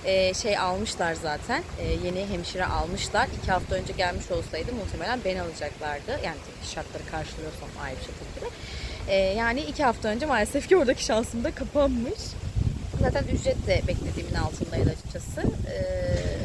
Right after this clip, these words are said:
Allah çok esiyor be. Rüzgardan umarım sesim de geliyordur ha. İşte öyle yani dediğim gibi iki hafta önce yeni hemşire aldıkları için şu anlık oraya başvurum beklemede.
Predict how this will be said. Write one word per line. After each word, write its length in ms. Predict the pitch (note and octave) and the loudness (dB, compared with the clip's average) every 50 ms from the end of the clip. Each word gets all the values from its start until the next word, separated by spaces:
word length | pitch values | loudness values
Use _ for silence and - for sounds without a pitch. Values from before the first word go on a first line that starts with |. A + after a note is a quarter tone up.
| - - - - - - - - - - - | 2 4 4 2 2 0 -4 -6 -4 -4 -4
Allah 200 | - - - - - - - - - - | -4 -4 -2 -2 -2 0 -2 -2 -4 -6
çok 160 | - - - - - - | -10 -8 -6 -6 -6 -6
esiyor 340 | - - - B3 B3 - | -6 -6 -2 0 0 2
be. 140 | C4 C#4+ F4 - - - - - - - - - - - - - - | 4 4 4 2 2 0 -2 -2 -4 -4 -4 -6 -6 -6 -4 -4 -4
Rüzgardan 540 | - B3 - - C4 B3+ B3+ C4 B3+ G#4+ G#4+ | -4 -4 0 2 4 4 4 4 2 2 0
umarım 300 | F#4+ D4 D4+ F#4+ C#5 A#4+ | 2 4 4 4 4 2
sesim 400 | - - C4 B3 - - D#4+ E4+ | 2 0 -2 -2 0 0 2 4
de 60 | D4 B3+ | 4 4
geliyordur 520 | - - A#3+ A#3+ A#3 C4+ C#4 G#3+ G#3 G3 | 4 4 2 4 4 2 2 2 2 2
ha. 120 | G#3+ G3 - - - F#4 E4 - | 2 2 2 0 -4 -8 -6 -4
İşte 260 | - - - - D#4+ C#4+ | -2 -2 2 4 6 6
öyle 280 | D#4+ F4+ F4 D4 B3+ | 6 6 6 6 4
yani 540 | B3+ C4+ C#4 B3 A#3+ A#3 A3+ A3+ A#3 A3+ - | 4 4 4 4 4 4 2 0 -2 -2 0
dediğim 280 | - A#3 A#3 B3 A#3+ A3 | 0 0 2 0 0 0
gibi 180 | G3+ F#3 F#3+ F#3+ | 0 0 0 0
iki 220 | G3 F#3+ - B3+ | 0 0 0 0
hafta 200 | A3 G3+ - G#3+ | 0 0 0 0
önce 200 | G#3 G#3+ G#3 G#3+ | -2 0 0 0
yeni 140 | G#3 G#3+ G#3+ | 0 2 2
hemşire 260 | G#3+ G#3+ - - A3 | 0 0 -2 0 0
aldıkları 340 | G#3 G3+ G3+ - - A#3 A3 | 0 0 0 -2 0 0 2
için 340 | G3 F3 E3+ - - D#4 D4+ | 2 0 0 -2 -2 -2 -2
şu 180 | - - B3+ G3+ | -2 0 0 2
anlık 300 | F#3 F#3 A#3 C4+ - F#3+ | 2 2 0 0 0 2
oraya 260 | F#3+ F#3 F#3+ A3 B3+ C4+ - - | 4 6 6 6 4 2 2 4
başvurum 420 | G3+ G3 A#3 - G3 A3 C4+ D#4+ - - - - - - - - - - - - - - | 4 4 4 4 2 -2 -2 -2 -4 -6 -8 -10 -8 -8 -8 -8 -8 -8 -8 -8 -2 0
beklemede. 500 | G#3 G3 - - G3 F#3+ E3+ E3+ G3+ C4 | 0 2 2 2 2 2 2 2 2 2